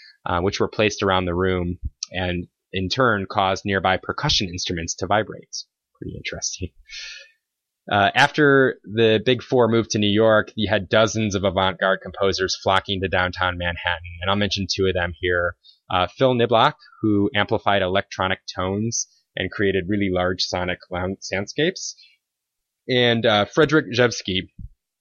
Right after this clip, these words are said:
who wrote a piece called The People United Will Never Be Defeated, which is basically created out of variations on a Chilean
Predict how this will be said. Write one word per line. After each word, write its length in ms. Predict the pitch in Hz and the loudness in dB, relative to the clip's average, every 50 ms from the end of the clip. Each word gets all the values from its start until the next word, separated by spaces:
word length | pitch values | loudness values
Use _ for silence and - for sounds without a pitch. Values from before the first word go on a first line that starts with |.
| - - - | -14 -8 -2
who 100 | 135 127 | 2 4
wrote 160 | 120 117 117 | 4 4 4
a 40 | 110 | 2
piece 280 | 107 - 120 113 - - | 2 2 0 0 0 0
called 240 | - 110 104 92 | 0 0 0 0
The 60 | 95 92 | -2 -6
People 380 | - - 156 160 - 160 151 | -4 -6 -4 0 2 2 4
United 480 | 139 131 127 123 123 123 127 131 131 120 | 4 4 4 4 4 4 4 2 0 0
Will 140 | 110 101 95 | 0 0 0
Never 320 | 98 101 110 107 117 110 | 2 2 4 4 2 2
Be 140 | 104 110 107 | 2 0 0
Defeated, 580 | 98 101 - - - 101 98 92 92 90 90 80 | 0 -2 -2 -2 -2 0 0 0 0 -2 -2 -4
which 180 | 87 95 - 117 | -4 -2 -2 -2
is 100 | 104 - | -2 0
basically 540 | - 120 127 - 120 - - 104 98 98 92 | 0 0 0 0 -4 -4 -2 -2 -2 -2 -4
created 340 | - - 104 98 95 95 | -2 -2 0 0 2 2
out 160 | 98 95 92 92 | 2 2 2 2
of 160 | 92 90 85 | 0 -2 -2
variations 720 | 95 95 95 95 95 95 95 - - 95 95 92 90 - - - | 0 0 2 2 2 2 2 0 -2 -2 -6 -8 -8 -8 -6 -6
on 120 | 90 87 | -4 -4
a 140 | 87 87 87 - | -4 -6 -4 -4
Chilean 520 | - - 98 95 92 92 90 90 90 87 | -4 -2 0 0 0 0 -2 -2 -4 -6